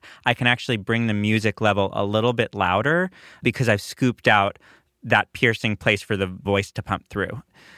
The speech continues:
So I think we've thoroughly covered the mixing stage. Obviously, some engineers might have their special sauce that they throw in. "Oh, I use this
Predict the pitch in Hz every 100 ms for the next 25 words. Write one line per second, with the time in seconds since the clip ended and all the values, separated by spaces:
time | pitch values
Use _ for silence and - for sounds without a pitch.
0 | - _ _ _ - 139 131 - 127 143
1 | 165 180 160 - 131 127 123 - 120 113
2 | 98 110 110 113 - 131 110 - - 107
3 | 98 98 98 - - - - _ _ _
4 | - 143 143 156 139 139 139 127 123 120
5 | 113 120 117 117 107 110 113 - 127 -
6 | 135 - 127 127 131 127 117 - 123 123
7 | 123 127 135 131 127 123 127 127 - 123